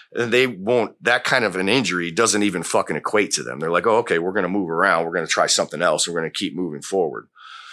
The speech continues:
So I've got somebody that, you know, I've got a, a low back issue or a knee issue, and I'm gonna take everything off. Or I've got,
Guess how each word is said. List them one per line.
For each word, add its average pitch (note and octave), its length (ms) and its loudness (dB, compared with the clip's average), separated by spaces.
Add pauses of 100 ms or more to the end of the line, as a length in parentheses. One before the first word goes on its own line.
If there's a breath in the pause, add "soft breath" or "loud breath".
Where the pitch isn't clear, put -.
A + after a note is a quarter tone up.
(180 loud breath)
So C3 180 2
I've B2 140 4
got A#2+ 180 4
somebody A#2+ 440 2
that, G#2+ 340 2
you A#2 100 -4
know, G2+ 160 4
I've G#2+ 200 2
got A2+ 180 4
a, G#2+ 300 4
a - 20 4
low A2+ 240 4
back A2 320 2
issue G#2 360 0
or F#2+ 140 0
a F#2+ 60 -2
knee A2 240 -2
issue, G2 240 -2
and F#2+ 100 0
I'm G2+ 120 -2
gonna G2 160 -2
take - 340 -6
everything G#2 500 0
off. F2+ 320 0
Or G#2+ 160 2
I've G#2 120 0
got, G#2+ 240 2